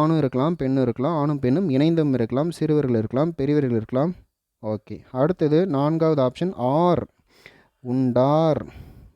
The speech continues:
மகிழ்ந்தார், படித்தார். இது ஒருமையில வரக்கூடியது. சரிங்களா? ஒருமை. ஒருமை அப்படின்னு சொல்றத விட இது வந்து ஒரு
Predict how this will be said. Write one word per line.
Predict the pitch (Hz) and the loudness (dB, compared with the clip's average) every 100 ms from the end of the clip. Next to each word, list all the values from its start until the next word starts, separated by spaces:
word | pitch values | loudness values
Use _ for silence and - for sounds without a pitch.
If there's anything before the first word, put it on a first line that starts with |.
| _ 117 | _ -8
மகிழ்ந்தார், | 120 123 127 120 135 151 147 - _ _ - | -4 0 0 2 2 2 0 -4 _ _ -10
படித்தார். | 107 113 - - 135 151 143 - _ _ _ _ - | -6 -6 -8 -4 0 2 0 -4 _ _ _ _ -12
இது | 180 214 127 | -6 -2 0
ஒருமையில | 147 202 190 135 170 156 123 110 | 2 2 2 2 2 2 0 0
வரக்கூடியது. | 110 - 104 101 101 - - - - _ | -4 -6 -8 -6 -10 -14 -20 -20 -20 _
சரிங்களா? | - 113 120 123 107 | -8 -2 0 2 2
ஒருமை. | 127 123 107 _ _ _ _ - - _ - | 2 0 -2 _ _ _ _ -20 -20 _ -10
ஒருமை | 107 120 127 131 | -2 2 4 4
அப்படின்னு | 127 127 127 | 2 0 -2
சொல்றத | 123 113 | -4 -2
விட | 117 139 113 147 180 - - - - - 123 | 0 2 2 0 -6 -12 -20 -20 -20 -14 -6
இது | 120 | -2
வந்து | 139 151 117 | 0 0 0
ஒரு | 107 | -2